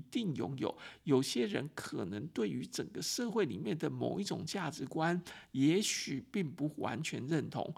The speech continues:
或者是说他可能觉得社会的这些价值观里面，哪一个价值观是更为重要的，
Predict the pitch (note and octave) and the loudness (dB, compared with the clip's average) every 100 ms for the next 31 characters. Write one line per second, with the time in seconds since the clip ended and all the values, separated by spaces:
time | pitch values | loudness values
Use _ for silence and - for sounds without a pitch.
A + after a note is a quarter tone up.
0 | - - - D#4+ C4 - C3+ A#3 F3 A#3+ | -12 -20 8 10 10 6 0 0 -2 4
1 | G#3+ G#3 - A3 - - B2 B2+ D3 D#3 | 4 2 -6 -10 -2 0 2 0 0 0
2 | G3+ D#3+ - A3 G#3+ F#3 D3+ - G3+ G#3 | 0 0 2 4 6 4 2 -2 -2 -2
3 | F#3+ G3+ - - E3+ F3+ A2 F3 E3+ - | -2 -4 -4 -2 -2 -2 0 0 0 -4
4 | - - D3 G#2+ - A3+ G3+ A3 F3 D#3+ | -8 -2 0 0 -2 0 0 -2 0 0
5 | F3+ F3+ - _ - C#4+ G3+ A2+ B2 F#3+ | 0 -2 -8 _ 2 4 4 2 2 0
6 | C#3+ C#3 G#2+ - | 0 0 -2 -6